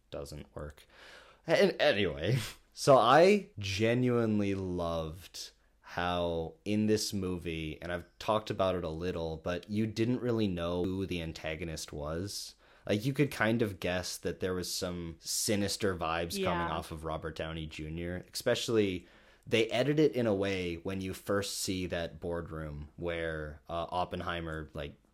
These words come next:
Speaker 1: humiliates, uh, Strauss. And Robert Downey Junior gives this wry smile, and then the second time they cut back to it,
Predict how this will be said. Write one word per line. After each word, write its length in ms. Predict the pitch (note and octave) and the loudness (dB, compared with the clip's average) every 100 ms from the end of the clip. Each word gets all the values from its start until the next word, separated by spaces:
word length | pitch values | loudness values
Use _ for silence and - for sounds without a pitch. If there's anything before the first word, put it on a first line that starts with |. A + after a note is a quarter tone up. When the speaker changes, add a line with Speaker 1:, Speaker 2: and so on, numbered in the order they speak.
| _ - - | _ -10 -4
Speaker 1:
humiliates, 920 | A2 G2 F2+ F2 D2+ D2+ - - - | -2 -2 -2 -2 -4 -6 -8 -10 -10
uh, 100 | - D#2 | -8 -6
Strauss. 760 | - F2 D2+ D2 D2 - - - - - - | -4 -4 -4 -4 -6 -10 -12 -18 -20 -20 -8
And 360 | G2 G2 F#2+ F#2 - - | -2 -2 -2 -6 -12 -12
Robert 380 | G2+ G#2+ A#2+ A2+ | 0 4 4 4
Downey 280 | A2+ G#2 G2 | 4 2 0
Junior 380 | F#2 G2 F#2+ F2 | -2 -2 -2 -4
gives 300 | D#2+ F2+ E2 | -4 -6 -6
this 260 | F2 - D#2+ | -6 -6 -4
wry 300 | E2+ E2+ E2+ | 0 0 0
smile, 720 | - F2+ D#2+ E2 F2+ G#2 G#2 - | -2 -4 -4 -2 -2 -2 -4 -2
and 140 | G#2 | 0
then 100 | G2 | 0
the 100 | F2+ | -2
second 460 | - - C#3 D3 - | -2 0 0 0 -2
time 280 | - F2 E2 | -4 -6 -6
they 120 | D#2+ | -8
cut 300 | - - - | -6 -8 -4
back 260 | E2+ D#2 - | -6 -6 -6
to 160 | E2 | -6
it, 200 | D#2 - | -6 -8